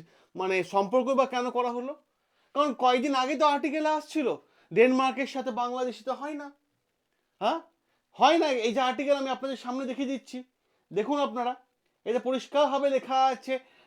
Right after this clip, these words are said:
"ডেনমার্ক টাইটেন ভিসা পলিসি for student from বাংলাদেশ", ঠিক আছে,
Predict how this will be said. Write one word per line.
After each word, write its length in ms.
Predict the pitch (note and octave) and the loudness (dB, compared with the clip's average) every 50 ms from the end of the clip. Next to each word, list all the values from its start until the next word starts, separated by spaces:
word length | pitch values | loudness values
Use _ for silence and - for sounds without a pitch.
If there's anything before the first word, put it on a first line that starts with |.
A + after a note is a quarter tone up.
| - D#3+ | -12 -4
"ডেনমার্ক 500 | D3+ G3+ A#3+ C4 C4+ C4+ C4+ C4 A#3+ - | 2 4 4 4 4 4 0 0 0 0
টাইটেন 380 | B3 B3 B3 A#3+ B3+ B3+ A#3 | -2 -2 -2 -2 -2 -4 -4
ভিসা 500 | F3+ G#3 B3 C4+ C4 G#3+ C4 C4 C4 B3+ B3+ - _ _ _ _ _ _ _ _ _ _ _ _ _ _ _ _ _ _ - | -4 -2 -2 -2 -2 0 0 0 0 -2 -6 -14 _ _ _ _ _ _ _ _ _ _ _ _ _ _ _ _ _ _ 0
পলিসি 800 | G#3+ A3+ A#3 B3 B3+ C4+ C#4+ C#4+ B3+ - - C#4+ C#4+ D4 D4 C#4+ - _ _ _ _ _ - | 4 8 8 8 8 8 4 2 2 0 0 0 0 0 -2 -6 -10 _ _ _ _ _ 2
for 220 | A3 A#3+ B3 A#3 | 4 4 4 4
student 460 | A#3 - - B3+ C4 A#3+ C4 B3+ A#3+ | 2 -6 -8 -6 -4 -4 -4 -4 -6
from 340 | G#3+ - - A3+ G#3+ G#3+ G3+ | -8 -4 -2 0 0 0 0
বাংলাদেশ", 960 | F3 D3+ E3 A#3 C4 C4+ C4+ C4+ C4+ C4+ C4 B3+ G#3+ A#3+ A#3 A#3 A3+ G#3+ F#3 - - _ _ _ _ _ - | -2 0 0 0 2 2 0 0 2 2 0 0 2 2 2 4 4 2 0 -2 -8 _ _ _ _ _ -10
ঠিক 140 | B3 B3+ C#4 | -4 2 2
আছে, 300 | D4 C4+ - A#3 D#3 | 2 4 2 -2 -4